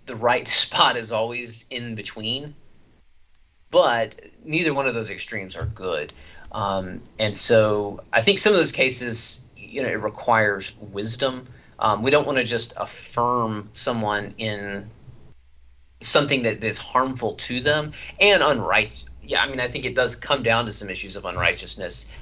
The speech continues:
uh, in some cases. It's complicated, and so, I mean, speaking in broad terms, um, there can be a lot of different factors going on, but we can still, we can have things going on with us, even if it's chemical,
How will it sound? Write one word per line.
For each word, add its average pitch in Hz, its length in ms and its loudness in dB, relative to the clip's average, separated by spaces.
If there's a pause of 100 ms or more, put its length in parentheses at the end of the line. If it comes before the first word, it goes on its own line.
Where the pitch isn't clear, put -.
uh, 92 200 0
in 98 80 -6
some 92 200 -4
cases. - 600 -4 (920)
It's 123 200 -4
complicated, 113 760 2
and 87 160 -10
so, 113 280 0
I 113 60 -8
mean, 110 180 -6 (380)
speaking 135 640 -4
in 113 120 -4
broad 107 400 2
terms, 95 760 -4 (220)
um, 92 520 -4 (260)
there 107 140 -2
can 107 120 -6
be 113 80 0
a 113 80 6
lot 107 260 6
of 110 100 2
different 101 260 -10
factors 107 340 2
going - 260 -8
on, 90 420 2 (540)
but 104 440 4 (380)
we 190 160 0
can 180 120 0
still, 170 280 0
we 196 140 0
can 170 100 -4
have 151 260 2
things 131 240 -2
going 120 260 -2
on 113 160 0
with 123 100 -6
us, 123 160 -6
even 156 180 -6
if 160 100 -10
it's - 140 -12
chemical, 101 600 -6